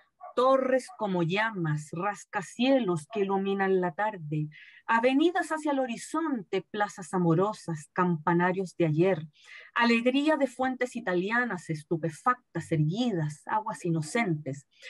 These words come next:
que columpian una ley que tiembla, aguas de atardecer republicano, armonía del mar disminuida, para los hombros de las mujeres rubias, para las piernas escolares de los niños.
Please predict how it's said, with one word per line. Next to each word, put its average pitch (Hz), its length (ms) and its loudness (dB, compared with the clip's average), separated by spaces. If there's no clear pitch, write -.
que 277 200 2
columpian 269 680 6
una 196 220 6
ley 202 340 4
que 175 160 2
tiembla, 151 840 0
aguas 196 520 0
de 185 100 0
atardecer 185 640 0
republicano, 175 960 -2
armonía 190 680 0
del 180 200 0
mar 185 360 0
disminuida, 170 1000 -2
para 190 260 0
los 175 340 -2
hombros 180 560 0
de 170 160 2
las 170 200 -4
mujeres 170 460 -2
rubias, 170 640 -4
para 190 200 0
las 170 320 -4
piernas 165 540 0
escolares 175 760 0
de 170 120 -2
los 165 220 -8
niños. 175 640 0